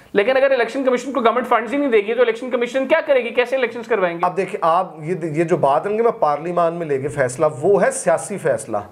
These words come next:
Speaker 2: चीफ जस्टिस ने ये कहना है कि वो आप जितनी मर्जी तकारीर असेंबली के अंदर ख-, खड़े होके कर लें, वो आपकी सियासी हैं, आप क्योंकि सियासी लोग हैं।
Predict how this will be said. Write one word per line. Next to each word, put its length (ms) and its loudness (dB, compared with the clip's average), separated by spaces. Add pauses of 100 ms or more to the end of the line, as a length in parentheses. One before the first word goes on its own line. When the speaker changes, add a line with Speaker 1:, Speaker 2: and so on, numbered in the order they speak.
(380)
Speaker 2:
चीफ 240 2
जस्टिस 420 2
ने 80 4
ये 220 2
कहना 300 2
है 60 0
कि 120 -2
वो 240 4
आप 300 2
जितनी 300 -2
मर्जी 300 2
तकारीर 540 2
असेंबली 400 -2
के 100 0
अंदर 180 2
ख-, 240 -10
खड़े 180 2
होके 220 -2
कर 180 2
लें, 120 0
वो 120 4
आपकी 260 0
सियासी 460 0
हैं, 180 -2 (200)
आप 180 4
क्योंकि 200 -2
सियासी 420 2
लोग 280 0
हैं। 120 -2